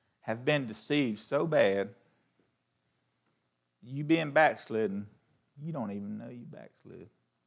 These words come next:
I've been there. I've, I've been there. I mean, I'm pointing the finger at me this morning. I've been backslidden before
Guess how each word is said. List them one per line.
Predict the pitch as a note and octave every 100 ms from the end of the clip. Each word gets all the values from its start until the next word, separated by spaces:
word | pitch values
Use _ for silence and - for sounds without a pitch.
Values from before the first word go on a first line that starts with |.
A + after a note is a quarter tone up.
| _ _ _ _ _ _ _ _ _ _ _
I've | - E3+
been | C#4 G#3+
there. | A#2+ C3 _ _ _ _ _ _ _ _ _ _ -
I've, | - - -
I've | A2+ A#2 B2+ A#2+
been | B2+ A2
there. | F2 - _ _ _ _ _ _ _ _ _
I | -
mean, | G2+
I'm | G#2 B2+
pointing | - A#2+ A#2
the | G2+
finger | G#2 G2+
at | F#2
me | B2
this | B2 F2 -
morning. | A2 G#2+ G2+ _ _ _ _ _ _ _ _ _ _ _ _
I've | - C#3
been | C3
backslidden | C3 C#3 C3+ - D3 C#3 B2+
before | - C3 C3+ C#3 C3